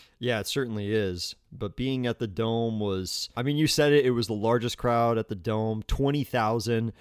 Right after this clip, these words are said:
It got loud. It's so cool, especially on break, to see the students still show out,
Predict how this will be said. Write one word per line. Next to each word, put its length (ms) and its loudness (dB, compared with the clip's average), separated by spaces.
It 140 -4
got 260 0
loud. 760 0
It's 180 2
so 200 4
cool, 260 2
especially 400 -2
on 160 -2
break, 320 -2
to 100 -8
see 460 -4
the 100 -6
students 480 -4
still 240 -4
show 340 -2
out, 340 -2